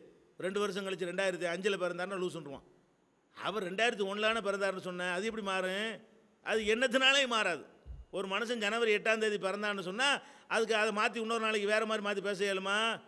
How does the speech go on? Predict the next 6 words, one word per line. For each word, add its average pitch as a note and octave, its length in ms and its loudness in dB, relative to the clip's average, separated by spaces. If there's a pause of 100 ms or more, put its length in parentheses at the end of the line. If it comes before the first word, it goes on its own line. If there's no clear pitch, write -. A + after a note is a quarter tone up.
(280)
நீ F#3 180 -10
என்ன G3+ 360 2
சூழ்நிலை, A#3+ 440 2
என்ன G#3+ 240 2
மாறினாலும் G3+ 520 0
சரி, G#3+ 280 0